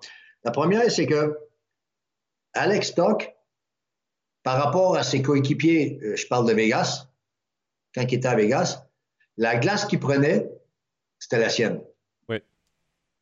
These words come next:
Speaker 1: C'était pas la glace à Pacioretty, euh, au gros nom. Tu sais, les, les, les stars.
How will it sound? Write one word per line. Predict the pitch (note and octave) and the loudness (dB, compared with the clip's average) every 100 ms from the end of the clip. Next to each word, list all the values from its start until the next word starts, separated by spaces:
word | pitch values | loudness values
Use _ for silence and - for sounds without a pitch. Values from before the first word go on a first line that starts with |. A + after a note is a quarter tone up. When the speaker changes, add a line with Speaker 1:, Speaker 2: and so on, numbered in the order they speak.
| _ _ _ | _ _ _
Speaker 1:
C'était | - C3 | -4 0
pas | D#3+ | 0
la | C#3+ | 2
glace | C3 C#3+ C3 - | 2 0 0 0
à | A2+ A2+ A2+ G#2+ - | 0 2 2 0 -2
Pacioretty, | G#2+ - A#2 A2 A2 - A2+ A2+ A2+ A2 G#2+ | -4 0 2 2 0 0 4 6 6 6 4
euh, | G2 | 2
au | F#2+ G2 A#2 | 0 0 0
gros | A2+ C#3+ D3+ | 2 2 4
nom. | C#3 B2 - - | 2 0 -2 -8
Tu | D3 | -4
sais, | A#3 C4 | 2 2
les, | F#3+ C#3+ | 4 2
les, | B2+ | 2
les | B2 | 0
stars. | B2 B2 G#2 - - | 0 0 -2 -4 -12